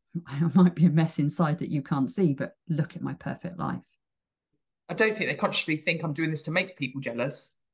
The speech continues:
Speaker 1: Mm-hmm.
Speaker 2: but it does have that effect. <laughs>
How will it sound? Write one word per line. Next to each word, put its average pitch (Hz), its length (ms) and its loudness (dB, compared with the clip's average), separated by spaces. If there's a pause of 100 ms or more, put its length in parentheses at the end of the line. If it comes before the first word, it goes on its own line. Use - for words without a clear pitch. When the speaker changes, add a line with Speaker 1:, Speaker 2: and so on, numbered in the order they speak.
Speaker 1:
Mm-hmm. 156 200 8
Speaker 2:
but 165 140 0
it 160 120 -2
does - 400 -4 (160)
have 170 180 -4
that 185 120 0
effect. 143 400 -4 (440)
<laughs> 247 80 -4